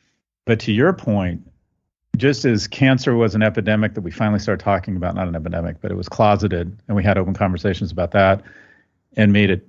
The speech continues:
normalized it to talk about it and made huge progress against it because we normalized the conversation. We're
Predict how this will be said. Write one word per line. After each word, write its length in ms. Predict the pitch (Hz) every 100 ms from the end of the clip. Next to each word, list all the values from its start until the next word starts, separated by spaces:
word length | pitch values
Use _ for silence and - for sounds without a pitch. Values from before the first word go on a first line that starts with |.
| -
normalized 640 | 117 113 113 101 87 85 -
it 200 | 95 -
to 100 | -
talk 260 | 101 95
about 300 | 101 85 82
it 140 | 85 -
and 100 | 98
made 120 | 101
huge 280 | 95 131 107
progress 400 | - 98 95 90
against 380 | 90 104 113 -
it 140 | 85
because 300 | - 87 104
we 60 | 92
normalized 440 | 90 90 87 85
the 40 | -
conversation. 600 | 98 90 87 95 90 107
We're 140 | 95